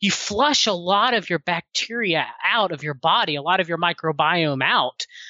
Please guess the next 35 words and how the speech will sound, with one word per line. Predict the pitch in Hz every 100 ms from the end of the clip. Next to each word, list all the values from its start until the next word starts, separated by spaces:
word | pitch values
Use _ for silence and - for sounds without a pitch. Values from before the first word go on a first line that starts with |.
| -
as | 180
a | 165
protective | 156 - 220 - 190 -
mechanism | 185 180 180 165 156
of |
your | 139
body | 127 175 180
trying | 165 180 165
to |
expel | 147 - - 175 175
the | 151 139
toxins | - 185 190 - - 131 127 - -
associated | 165 - 180 - 165
with | 139
a | 160
lot | 151
of | -
foodborne | 175 151 151 147
illness | 170 175 143
or | 143
trying | - 170
to | 151
expel | - - 160 131
the |
virus. | 117 143 226 156 98 - - - _
So | - 220
a |
lot | 220 254
of |
your | 214
probiotic | - 233 214 196 -
bacteria | 180 - - 277 190
is | -
safely | - 208 220 - 165 -
kept | - 254 254 - -